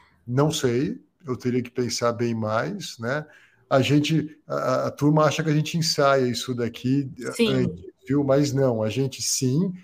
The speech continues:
Speaker 1: antes de começar a gravar, conversa cinco minutos sobre qual é o caso, mas não tem crítica nenhuma, que, "Ah, esse é caso difícil, não vamos conversar, não." Se o caso é esse, a gente vai encarar. É uma boa conversa. O que que você diz, Andressa?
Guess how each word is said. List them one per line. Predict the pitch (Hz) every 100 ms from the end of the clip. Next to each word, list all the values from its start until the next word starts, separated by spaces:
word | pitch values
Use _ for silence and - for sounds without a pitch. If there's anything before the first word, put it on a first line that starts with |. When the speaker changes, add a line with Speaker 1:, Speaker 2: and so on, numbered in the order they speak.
| -
Speaker 1:
antes | 131 147 131
de | 135
começar | 143 135 - 131
a |
gravar, | 127 113 120 147
conversa | 143 117 139 - 107
cinco | - 185 185
minutos | 135 135 160 -
sobre | 147 120 117
qual | 160 185
é | 143
o |
caso, | - 123 151 185 170
mas | 131
não | 139
tem | 143 139
crítica | - 160 160 143
nenhuma, | 127 120 139 131
que, | 156
"Ah, | 156
esse | 117
é | 135
caso | 151 135
difícil, | 147 160 - 113 - 117
não |
vamos | 110 139 143
conversar, | 139 147 147 151
não." | 127 98 _ - _ -
Se | - 120
o |
caso | 143 160 151
é | 131
esse, | 156 165
a |
gente | 175 160
vai | 170
encarar. | 180 170 127 - - - - _ -
É | 117
uma | 123
boa | 113 131 135
conversa. | 147 123 110 - - - _ _ _
O |
que | -
que | -
você | 151
diz, | 127 123
Andressa? | 120 120 113 - -